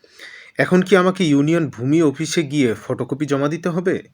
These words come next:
ইউনিয়ন ভূমি অফিসে কাগজ জমা দেয়া ছাড়া কি নামজারি হয় না? নাকি শুধু শুনানির দিন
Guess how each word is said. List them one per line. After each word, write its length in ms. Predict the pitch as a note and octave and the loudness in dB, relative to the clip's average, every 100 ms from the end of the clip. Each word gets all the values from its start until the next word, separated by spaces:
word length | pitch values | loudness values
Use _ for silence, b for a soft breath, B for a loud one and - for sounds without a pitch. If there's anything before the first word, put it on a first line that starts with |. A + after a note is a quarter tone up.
| _ _ _ _ _ B B B B | _ _ _ _ _ B B B B
ইউনিয়ন 400 | C#3+ D#3+ G3 F#3+ | 2 6 6 2
ভূমি 340 | B2+ B2+ D3 F3 | -2 -2 2 0
অফিসে 420 | E3+ F#3+ C#3+ A2+ | -2 -4 -2 -2
কাগজ 420 | A#2 A#2+ B2+ C3 A2 - - | 0 0 2 0 -2 -10 -4
জমা 300 | B2+ C#3 D3 | 0 0 2
দেয়া 240 | D3+ D3+ | 2 2
ছাড়া 380 | D3 - A#2 C#3 | -2 -4 2 2
কি 280 | - G#2+ G2 | 0 -10 -6
নামজারি 440 | G#2 A2 A2+ A#2+ | -6 -4 -2 -4
হয় 260 | A#2 G#2+ A#2+ | -4 -4 -2
না? 360 | E3 G#2 - _ _ _ B B B B2+ | -2 -4 -10 _ _ _ B B B -4
নাকি 220 | C#3+ E3+ | -2 -2
শুধু 220 | F3+ F3 | -4 -6
শুনানির 560 | - D3+ D#3 F3 F#3 A#2+ | -4 0 2 2 0 -2
দিন 320 | A#2+ C3 | -2 -2